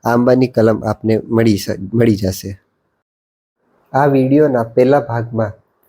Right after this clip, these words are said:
કલમ વાવવાના પાંચ વર્ષ પછી ખેડૂતને કેવું રિઝલ્ટ મળ્યું છે, તેની માહિતી આપ લઈ શકો છો.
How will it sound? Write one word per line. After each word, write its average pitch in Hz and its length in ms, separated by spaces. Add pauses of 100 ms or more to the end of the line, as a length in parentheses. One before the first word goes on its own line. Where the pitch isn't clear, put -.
(800)
કલમ 139 280
વાવવાના 127 460
પાંચ 127 400
વર્ષ 123 300
પછી 120 280
ખેડૂતને 127 600
કેવું 127 380
રિઝલ્ટ 120 340
મળ્યું 113 380
છે, 107 220 (520)
તેની 135 200
માહિતી 117 600
આપ 110 400
લઈ 120 180
શકો 104 340
છો. 95 340